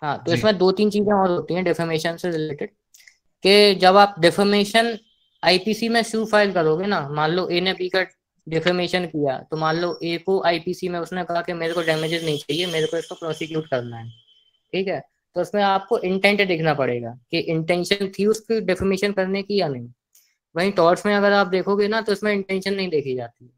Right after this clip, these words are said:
Speaker 1: इसमें केवल ये देखा जाता है कि उसमें defamation हुआ या नहीं, ठीक। Intention is not relevant in tort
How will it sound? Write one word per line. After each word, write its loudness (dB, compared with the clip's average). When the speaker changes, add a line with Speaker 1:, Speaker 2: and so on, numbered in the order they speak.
Speaker 1:
इसमें -12
केवल 0
ये 4
देखा -2
जाता 0
है 0
कि 0
उसमें -4
defamation -6
हुआ -2
या -2
नहीं, -12
ठीक। -2
Intention 0
is -2
not 0
relevant 2
in 2
tort 6